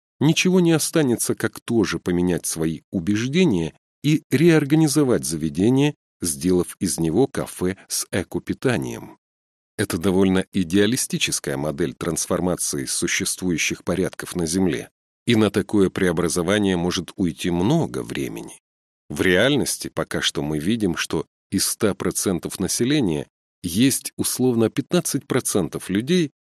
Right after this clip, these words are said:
которые занимаются самопознанием и саморазвитием и выходят на качественно новый уровень сознания. Достигнув определенного уровня, они уходят. Вслед за ними идут другие,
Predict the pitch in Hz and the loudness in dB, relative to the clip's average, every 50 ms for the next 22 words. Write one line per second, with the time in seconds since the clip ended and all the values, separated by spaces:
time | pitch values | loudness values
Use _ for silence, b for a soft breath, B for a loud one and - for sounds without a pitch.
0 | _ _ - - 120 - 143 127 127 117 92 98 113 110 104 107 110 104 92 - | _ _ -4 -4 0 2 4 4 6 4 4 4 4 4 4 4 2 2 0 -2
1 | - 104 - - 101 98 92 - - 95 85 - 92 104 120 123 117 110 107 104 | -4 -4 -2 0 0 0 0 0 0 -2 -2 0 0 0 2 2 2 2 2 2
2 | 107 - _ - - - 110 98 92 92 95 90 73 78 80 78 85 - - - | 0 -2 _ -6 -4 -2 0 0 0 2 0 0 -2 -4 -4 -4 -6 -6 -6 -10
3 | - 107 107 - - - _ _ _ _ _ _ _ _ - 107 98 107 101 - | -12 -12 -14 -14 -18 -20 _ _ _ _ _ _ _ _ -2 0 2 2 0 2
4 | - 165 147 135 123 - 113 113 101 - - 131 - - 123 - - - 117 117 | 0 0 2 2 0 0 0 -2 -2 -2 -4 -4 -2 -2 -2 -4 -4 -2 0 2
5 | 113 117 113 117 131 147 143 120 127 123 - _ - 117 120 110 101 98 101 92 | 2 2 2 2 2 2 2 2 0 -2 -2 _ -2 0 0 2 2 2 0 0
6 | - - 95 82 69 - - 65 64 58 - 57 55 - - _ _ _ _ _ | 0 -2 -4 -4 -4 -6 -6 -8 -10 -10 -12 -14 -16 -18 -20 _ _ _ _ _
7 | _ _ _ _ _ _ - 80 90 95 85 - - - 98 85 71 78 87 80 | _ _ _ _ _ _ -4 0 0 2 2 0 -2 -4 -6 -4 -2 -4 -4 -4
8 | - - - 98 - - 95 82 80 92 95 95 92 92 95 95 95 107 - - | -6 -6 -8 -6 -2 -2 -2 0 2 2 4 4 4 2 2 2 0 -2 -2 -2
9 | 151 165 135 90 67 - 69 127 123 - _ _ _ _ - 127 147 151 147 143 | 0 0 0 0 -2 -4 -8 -8 -10 -14 _ _ _ _ 0 0 2 2 0 -2
10 | - - 131 - - - 135 107 110 101 - - - - _ _ _ _ _ _ | -2 -6 -6 -6 -4 -2 -2 -2 -2 -4 -10 -14 -16 -20 _ _ _ _ _ _
11 | _ _ _ _ _ _ - - - 95 92 104 92 82 92 113 117 139 165 165 | _ _ _ _ _ _ -4 -2 2 2 2 2 2 2 2 2 4 4 4 4
12 | 131 107 - _ - 92 85 120 151 135 107 110 117 104 69 62 69 69 67 62 | 4 2 0 _ -4 -2 0 0 0 0 2 2 2 2 0 -4 -8 -8 -8 -8
13 | 58 - | -10 -14